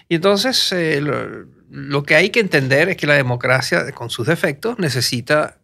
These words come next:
eh, que sea reparada, mejorada, modernizada, adecuada. La de-, la democracia tiene que tener mejores respuestas para la economía, para la desigualdad, para el,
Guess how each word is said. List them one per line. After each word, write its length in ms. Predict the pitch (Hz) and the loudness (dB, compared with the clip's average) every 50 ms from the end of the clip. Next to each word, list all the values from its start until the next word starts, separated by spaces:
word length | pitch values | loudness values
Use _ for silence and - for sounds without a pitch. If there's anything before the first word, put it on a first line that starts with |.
| - | -14
eh, 240 | - 127 113 139 147 - | -14 -14 -14 -14 -18 -16
que 500 | - - 139 120 120 135 160 170 151 131 123 - - - - | -10 -8 -6 -4 -4 -2 -4 -4 -6 -8 -12 -14 -16 -16 -14
sea 280 | - - 135 123 120 | -10 -6 -6 -6 -4
reparada, 800 | - 143 143 139 127 - 127 120 127 139 156 175 185 180 175 170 | -4 -4 -4 -4 -4 -4 -6 -4 0 0 2 2 2 2 0 -2
mejorada, 640 | 160 135 107 120 120 123 131 151 165 160 160 160 160 | -2 -4 -4 -4 -2 0 2 2 2 2 2 0 -2
modernizada, 1000 | 151 139 131 123 123 123 127 127 123 - - 156 160 160 160 170 160 - - 139 | -2 -4 -2 -2 -4 -4 -6 -8 -8 -4 -2 0 0 0 0 -2 -4 -6 -10 -8
adecuada. 520 | 131 127 123 127 - 220 233 202 143 131 | -6 -6 -6 -4 -2 0 0 0 0 0
La 140 | 127 127 120 | -2 -2 -4
de-, 120 | 123 - | -4 -6
la 100 | - 131 | -6 -4
democracia 480 | 127 120 123 123 - 147 143 139 - 165 | -4 -4 -4 -4 -2 -2 -2 -2 -4 -2
tiene 220 | - 180 180 180 | -2 0 0 2
que 100 | 156 143 | 0 0
tener 360 | 135 127 123 131 131 143 143 143 - - - - - - - _ _ | -2 -2 -2 0 0 0 -2 -4 -12 -20 -20 -20 -20 -20 -20 _ _
mejores 480 | - 139 131 131 147 147 151 160 151 139 | 0 2 4 4 4 4 6 4 2 2
respuestas 560 | 139 123 123 - 143 123 110 - - 147 - | 0 -2 -2 0 0 0 0 -2 -6 -8 -8
para 420 | - _ 135 123 120 123 131 143 - - - - - - _ _ - | -4 _ -2 0 0 0 -2 -4 -6 -14 -20 -20 -20 -20 _ _ -10
la 160 | - 127 123 | -4 -4 -4
economía, 720 | 117 - 135 113 117 113 120 151 180 185 180 165 156 - | -2 -2 -2 -2 0 0 2 2 2 4 4 4 2 2
para 220 | - 127 120 113 117 | 0 -2 -2 0 -2
la 100 | 117 113 | -2 -2
desigualdad, 1120 | 113 113 - - 127 110 113 113 110 113 110 107 131 147 147 143 139 135 135 139 127 - _ | -2 -2 -2 -2 -2 0 0 0 0 0 2 2 4 4 6 4 2 2 -2 -8 -14 -14 _
para 460 | - 117 117 117 120 117 113 113 104 92 | -4 -2 -2 -2 -2 -2 -2 -2 -2 -4
el, 480 | 87 107 113 113 117 117 117 117 117 | -4 -6 -6 -6 -6 -8 -8 -8 -10